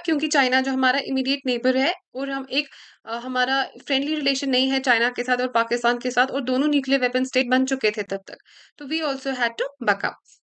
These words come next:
Reports of Pa-, Pakistan acquiring, uh, nuclear weapons, ये हमारे लिए अच्छी बात नहीं थी because of insurgency both in J N K and in Punjab।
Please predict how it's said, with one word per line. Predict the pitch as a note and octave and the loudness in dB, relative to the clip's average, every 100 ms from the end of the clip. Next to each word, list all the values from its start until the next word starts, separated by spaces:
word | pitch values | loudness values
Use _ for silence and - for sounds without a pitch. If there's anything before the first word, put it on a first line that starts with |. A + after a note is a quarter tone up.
| _ _ _ C4 | _ _ _ -14
Reports | C4+ E4+ F4 | -8 -6 -6
of | F4+ D4 | -2 0
Pa-, | C4+ C4+ | 2 2
Pakistan | B3+ C#4+ C#4 D#4 | 0 -2 -4 -2
acquiring, | C#4+ C#4 C#4 C#4+ E4 D#4+ | -2 2 2 2 -2 -2
uh, | - | 0
nuclear | C4 C4+ C4 C#4+ | 2 2 0 2
weapons, | C4+ C4+ G4+ - | 2 2 -4 -2
ये | D4 | 0
हमारे | C#4+ C#4 | 2 2
लिए | C4+ | 2
अच्छी | C4 C#4 | -2 0
बात | C4+ C#4 C4 | 0 2 0
नहीं | C4 C4+ | 0 -2
थी | C#4+ | -2
because | C4 C4 C4+ | 0 2 0
of | C4+ | 0
insurgency | B3+ B3+ B3+ B3+ C4 C#4 A#3+ | 0 2 2 0 -2 -2 0
both | C#4+ E4 | 0 0
in | F#4+ - - _ A3+ | -2 -4 -14 _ -8
J | A#3 C4 C#4 | -4 -2 -2
N | C4+ | -2
K | |
and | D4 B3 C#4+ | 0 0 -2
in | A#4+ _ - | -6 _ -6
Punjab। | B3+ B3 A#3+ | -4 0 0